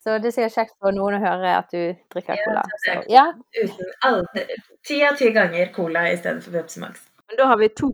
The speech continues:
Speaker 3: konkrete ting. Da har vi, man kan sove ute, for de som synes at det faktisk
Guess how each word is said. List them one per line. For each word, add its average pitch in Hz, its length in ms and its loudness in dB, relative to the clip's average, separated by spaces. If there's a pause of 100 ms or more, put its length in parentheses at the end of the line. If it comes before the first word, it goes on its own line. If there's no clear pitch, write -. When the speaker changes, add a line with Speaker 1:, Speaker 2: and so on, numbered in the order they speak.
(100)
Speaker 3:
konkrete 180 440 -4
ting. 262 260 -6
Da 233 100 -4
har 202 160 0
vi, 180 160 0 (240)
man 190 140 -8
kan 185 180 -6
sove 170 280 -4
ute, 170 460 -4
for 185 100 -10
de 180 120 -6
som 175 140 -14
synes 175 240 -10
at 151 120 -6
det 160 140 -6
faktisk - 580 -2